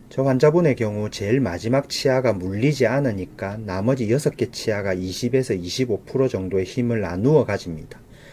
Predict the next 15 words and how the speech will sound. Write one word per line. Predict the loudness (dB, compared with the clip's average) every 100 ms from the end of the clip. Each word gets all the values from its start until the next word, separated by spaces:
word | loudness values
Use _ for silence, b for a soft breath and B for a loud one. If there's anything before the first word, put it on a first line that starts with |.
| B
그런데 | 0 4 4 2 -2 -4 B
앞 | -6 -4
세 | 0 2
개 | 2
치아는 | 0 0 2 2 0
위 | -2
치아와 | -4 -4 0 0 0
닿이지 | -2 0 0
않습니다. | -2 -8 -8 -8 -10 -16 -20 -20 -20 B B B B B
그리고 | -2 0 0 0 -2 -2
앞에 | -4 -2
작은 | -4 -4 -4 -2
어금니, | -2 -4 -6 -10
파란 | -6 -2 2 2
원이죠. | 4 2 0 -4 -10